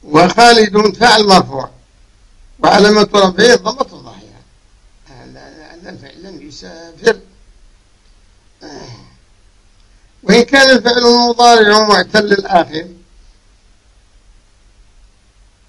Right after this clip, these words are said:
إذا كان الفعل م-، مضارع م-، م-، معتل، ما هو شيء سهل، كان جزمه بحذف العلة.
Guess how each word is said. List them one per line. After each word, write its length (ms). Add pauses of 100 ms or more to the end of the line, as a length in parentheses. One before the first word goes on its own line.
(460)
إذا 360
كان 240
الفعل 420 (320)
م-، 460
مضارع 360
م-، 60
م-، 1300
معتل، 500
ما 100
هو 120
شيء 300
سهل، 260 (960)
كان 420
جزمه 840 (440)
بحذف 680
العلة. 840